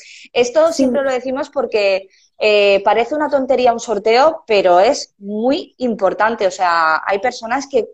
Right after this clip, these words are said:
Speaker 1: tienen verdaderos problemas cuando no se gestiona bien un sorteo. Así que, aunque esto se merece un temazo, eh, y una sesión aparte, quería dejar el guiño de que sí, eso es contenido de valor porque provoca algo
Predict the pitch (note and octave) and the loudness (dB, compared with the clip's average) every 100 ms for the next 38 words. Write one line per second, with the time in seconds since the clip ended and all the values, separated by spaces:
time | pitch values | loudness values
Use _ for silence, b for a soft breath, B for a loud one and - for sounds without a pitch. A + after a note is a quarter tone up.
0 | _ - A3+ A3 G3 F3+ F3 A3+ A#3 C4+ | _ 0 2 2 2 2 2 0 0 -2
1 | A#3 A3+ C4 E4 B3 G#3+ G3+ A3 B3+ A#3 | 0 0 -2 -2 -4 -4 -6 -8 -8 -8
2 | - A3 A#3 A3 A3 A3+ F3 D#3 B3 A3 | -4 -2 0 0 0 -4 -8 -2 0 0
3 | - _ b b - G3 A3 G3+ F#3 F3 | -2 _ b b -6 -2 0 2 4 2
4 | - G3 G#3+ A3+ D4 C#4+ C4 B3+ B3+ A#3 | 2 0 0 2 0 0 2 2 2 2
5 | A3 G#3 G#3+ A#3+ C#4+ G4 B B B - | 2 2 0 2 2 0 B B B -2
6 | G#3 G#3 G3+ G#3+ A#3 A#3 A3+ A#3 G#3+ G3 | 2 4 4 4 0 -2 -4 -2 0 0
7 | G#3 G#3 C4 D4+ - G#3+ A3+ A#3 B3 A#3+ | 0 0 0 0 2 2 2 2 0 -2
8 | A3+ A3 G#3 A#3 A#3+ C#4 D4 G#3+ F#3 F#3 | 0 0 0 -2 -2 -4 -2 -2 -2 -2
9 | F3+ F3+ C4+ B3 - A#3 A#3+ A3 - F#3 | -2 -2 -6 -6 -4 -4 -4 -6 -6 -4
10 | F3+ F#3+ F#3+ G3+ A3+ B3+ D#4+ - - F#3+ | -4 -2 0 2 2 4 2 0 -8 -8
11 | F#3+ F#3+ F#3 F#3+ G#3+ G3+ G#3 C#4 C4 D4+ | -8 -4 -2 0 2 2 0 0 0 -2
12 | - | -4